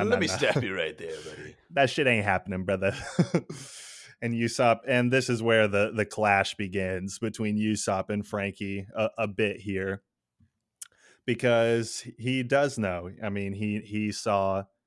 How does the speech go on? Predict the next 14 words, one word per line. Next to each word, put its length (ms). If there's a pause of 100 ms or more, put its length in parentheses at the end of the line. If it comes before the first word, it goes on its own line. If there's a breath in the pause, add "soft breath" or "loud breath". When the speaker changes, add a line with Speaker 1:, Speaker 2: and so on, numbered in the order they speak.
(140)
Speaker 2:
that 120
the 80
Galley 320
Law's 260
assessment 520
was, 420
was 280
correct. 540 (400 soft breath)
And 120
now 180
he's 200
saying, 380
"Yeah, 160
I'll, 260